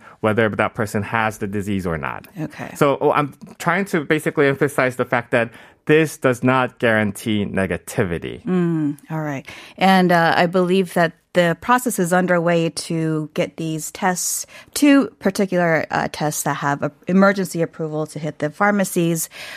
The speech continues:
Speaker 2: uh, sometime this weekend and starting next week at about a price pa-, point of ten thousand won.
Speaker 1: Mm-hmm.
Speaker 2: Um, now, I hear that, uh, Seoul National University has its,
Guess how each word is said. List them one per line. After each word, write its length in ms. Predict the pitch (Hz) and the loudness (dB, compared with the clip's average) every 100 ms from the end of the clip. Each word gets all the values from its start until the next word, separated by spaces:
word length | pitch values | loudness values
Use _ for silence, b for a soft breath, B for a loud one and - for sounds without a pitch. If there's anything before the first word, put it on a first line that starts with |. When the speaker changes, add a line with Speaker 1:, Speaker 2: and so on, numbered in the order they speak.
| B | B
Speaker 2:
uh, 180 | - 147 | -2 0
sometime 400 | 165 160 165 160 | -2 -4 -4 -4
this 220 | 156 - | -4 -2
weekend 480 | 202 202 190 185 175 | -2 2 2 4 2
and 100 | 160 | 0
starting 320 | 160 151 151 | -2 -4 -2
next 240 | 147 - - | -2 -4 -2
week 240 | 180 175 | -2 -2
at 80 | 156 | -4
about 540 | 143 - - 208 214 | -4 -10 -4 2 2
a 180 | 185 156 - | 2 0 -4
price 260 | - 170 - | -4 -4 -4
pa-, 260 | - 160 156 - | -10 -10 -10 -2
point 280 | 165 151 | 0 0
of 160 | 151 147 | -2 -6
ten 240 | - 165 | -2 -2
thousand 560 | 151 151 156 151 151 147 | -2 -2 -2 -2 -2 -2
won. 320 | 170 175 156 160 B | 2 2 2 0 B
Speaker 1:
Mm-hmm. 160 | 113 101 | -6 0
Speaker 2:
Um, 240 | - 214 - | 2 2 2
now, 200 | 233 254 - | 2 4 4
I 100 | 277 | 0
hear 240 | 269 415 571 587 | 0 -2 2 2
that, 120 | 508 - - | 2 0 -2
uh, 180 | 214 | 0
Seoul 320 | 208 - 254 254 | 0 2 4 6
National 500 | 208 196 - 202 185 | 4 2 0 -2 -2
University 800 | 160 175 156 151 147 262 302 427 - B B | -2 -2 -2 -6 -6 -6 -4 -4 -6 B B
has 500 | - 294 294 294 262 - | -2 2 4 2 0 -4
its, 480 | 220 240 - - | 0 0 -2 -8